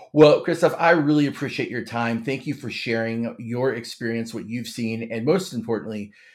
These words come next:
thank you and your entire team for having such hearts to go and serve people that really you, you don't know, right?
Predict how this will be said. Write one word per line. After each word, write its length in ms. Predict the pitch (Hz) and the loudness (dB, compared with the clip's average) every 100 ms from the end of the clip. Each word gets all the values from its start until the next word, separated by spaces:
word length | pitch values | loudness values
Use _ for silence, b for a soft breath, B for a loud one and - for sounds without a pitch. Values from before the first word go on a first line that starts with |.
| b b | b b
thank 320 | - 147 151 131 | 0 0 0 -6
you 240 | 131 131 | -4 -4
and 160 | 120 117 | -4 -4
your 140 | 110 | -4
entire 480 | 104 - 120 117 110 | -8 -6 -4 -2 -4
team 480 | - - 110 101 98 | -8 -8 -6 -6 -8
for 140 | 98 | -8
having 340 | 107 104 107 | -6 -6 -8
such 320 | 104 113 107 - | -8 -8 -8 -8
hearts 540 | 117 117 117 - - | -6 -4 -6 -10 -14
to 80 | 110 | -10
go 360 | 95 110 110 113 | -4 -2 0 -2
and 360 | 110 104 98 b b b b | -2 -6 -8 b b b b
serve 400 | - - 139 160 | -10 0 2 2
people 260 | - 120 123 | -4 -6 -4
that 200 | 110 - | -4 -4
really 300 | 127 160 117 | -4 -2 -2
you, 340 | 104 107 139 123 | -4 -6 -8 -10
you 220 | 104 110 | -12 -6
don't 160 | 117 | -4
know, 260 | 117 139 85 | -2 -2 -4
right? 340 | 98 104 117 | -6 -6 -6